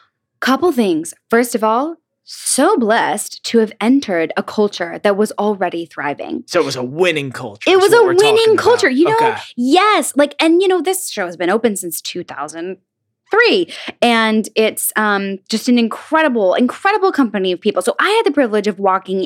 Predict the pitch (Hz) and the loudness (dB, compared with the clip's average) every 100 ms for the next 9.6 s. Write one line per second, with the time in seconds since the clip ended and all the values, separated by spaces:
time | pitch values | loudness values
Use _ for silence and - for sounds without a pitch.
0 | - 208 208 220 285 330 - - - 262 | -2 0 4 4 4 2 -6 -12 -2 2
1 | 233 202 - 208 214 - 214 220 226 208 | 4 2 0 -2 -2 -2 0 2 2 2
2 | 196 185 180 170 160 175 _ - - 202 | 2 2 0 0 -2 -6 _ -20 -4 2
3 | 254 247 202 - - 190 175 185 185 160 | 4 4 0 -6 -2 0 0 0 0 0
4 | - - - - _ 165 208 196 - - | -2 -8 -12 -18 _ -6 -4 -4 -10 -6
5 | - 254 254 - 240 214 - - 196 160 | -2 -2 -2 -2 0 0 -4 -2 -2 -2
6 | - - 254 240 220 214 226 220 233 214 | -6 -2 0 2 0 0 0 -2 -4 -2
7 | 202 190 - _ _ _ 208 196 185 180 | -2 -6 -10 _ _ _ 0 2 2 0
8 | 180 175 170 190 185 202 220 262 - - | -2 -2 -4 -6 -2 2 2 0 -6 -16
9 | - 208 202 185 185 190 | -4 0 2 0 -2 -8